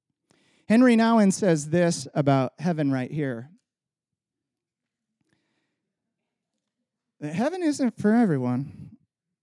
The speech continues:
It's more of an acquired taste. Dallas Willard says this about heaven right here. "Pretty sure God's gonna let anybody in." <laughs> I mean, anybody that can stand it. Anyways.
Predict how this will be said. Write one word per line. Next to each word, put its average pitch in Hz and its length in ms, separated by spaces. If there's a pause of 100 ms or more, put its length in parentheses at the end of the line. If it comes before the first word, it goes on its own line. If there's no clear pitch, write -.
(300)
It's 143 140
more 180 200
of 170 80
an 156 60
acquired 135 500
taste. - 560 (1700)
Dallas 175 360
Willard 175 400 (100)
says 156 320
this 165 200
about 147 280 (1200)
heaven 208 280
right 180 220
here. 247 160
"Pretty 277 200
sure 277 260
God's 220 260
gonna 214 180
let 208 160
anybody 185 360
in." 160 260 (460)
<laughs> - 480
I 143 80
mean, 135 220 (1500)
anybody 127 320
that 117 140
can 98 140
stand 113 340
it. 98 140 (1120)
Anyways. 98 380